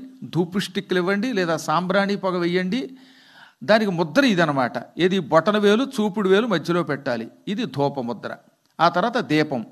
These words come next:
ఓం రం తేజస్తత్వాత్మనే దీపం పరికల్పయామి అనగా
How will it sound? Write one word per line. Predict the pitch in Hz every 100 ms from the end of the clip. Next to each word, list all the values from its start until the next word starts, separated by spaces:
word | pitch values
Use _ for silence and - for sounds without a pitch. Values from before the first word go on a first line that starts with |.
| 135
ఓం | 160 165 160 139 127
రం | 196 254 311 - - _ _ -
తేజస్తత్వాత్మనే | 160 196 180 170 - 170 - - 151 139 - 135 143 254 - - - -
దీపం | - 151 151 185 262 285
పరికల్పయామి | 170 147 143 139 127 135 131 127 131 139 117 - _ -
అనగా | 143 143